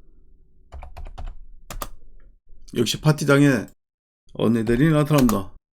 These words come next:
어, 보겠습니다. 여기서 번호가 나온 게 있는지. 오십육 회차죠.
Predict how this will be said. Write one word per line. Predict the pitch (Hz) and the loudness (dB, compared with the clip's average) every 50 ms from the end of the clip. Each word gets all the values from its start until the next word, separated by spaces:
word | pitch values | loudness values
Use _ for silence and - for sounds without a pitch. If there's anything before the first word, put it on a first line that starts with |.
| _ _ _ _ _ _ _ _ _ _ _ _ - | _ _ _ _ _ _ _ _ _ _ _ _ -8
어, | 104 - | -4 0
보겠습니다. | 139 143 190 175 - 185 151 127 120 117 127 131 | 6 8 8 8 8 6 4 4 4 4 4 4
여기서 | 117 120 127 123 123 110 | 4 4 4 4 2 0
번호가 | - 123 123 120 120 113 | 2 2 4 4 4 4
나온 | 117 123 127 135 | 4 4 4 6
게 | |
있는지. | 131 131 139 135 127 120 127 139 180 - - _ _ - _ - - _ - - _ _ _ _ _ _ | 6 6 6 4 4 4 2 2 2 0 -6 _ _ -20 _ -20 -20 _ -20 -20 _ _ _ _ _ _
오십육 | - 123 143 156 160 160 160 156 - | 6 6 8 8 8 6 6 4 4
회차죠. | 165 156 - 147 139 147 160 151 | 0 2 4 2 2 2 0 -2